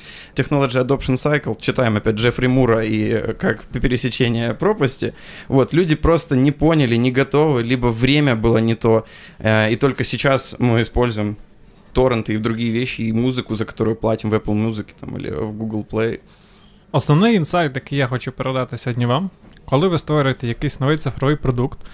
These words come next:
Speaker 2: коли ви працюєте над цифровою бізнес-моделлю,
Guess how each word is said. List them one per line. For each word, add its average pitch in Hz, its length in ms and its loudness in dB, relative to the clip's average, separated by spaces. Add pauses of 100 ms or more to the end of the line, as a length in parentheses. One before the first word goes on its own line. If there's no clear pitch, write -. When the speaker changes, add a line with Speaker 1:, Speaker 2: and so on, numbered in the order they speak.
(260)
Speaker 2:
коли 131 300 4
ви 156 460 4
працюєте 143 560 0
над 131 220 0
цифровою 131 460 0
бізнес-моделлю, 120 800 0